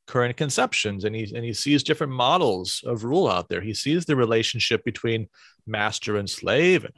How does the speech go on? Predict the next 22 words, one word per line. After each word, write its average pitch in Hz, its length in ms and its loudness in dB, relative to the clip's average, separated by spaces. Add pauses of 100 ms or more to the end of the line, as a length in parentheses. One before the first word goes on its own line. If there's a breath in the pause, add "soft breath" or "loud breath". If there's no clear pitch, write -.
(120)
husband 104 400 -4
and 95 140 -10
wife, 147 520 0
and - 180 -10
parent 120 440 0
and 98 180 -10
child, 143 640 2 (500)
and 98 460 -4 (100)
kings 147 720 0
and 95 240 -6
their 92 140 0
peoples. 139 800 2 (480 soft breath)
And, 131 580 0 (200)
uh, 107 160 -2
these 113 200 -2
are 113 120 0
all 120 580 4 (380)
seemingly 127 440 -2
different 147 640 0 (240)
kinds 135 380 0
of 107 280 0 (720)
rule 117 600 4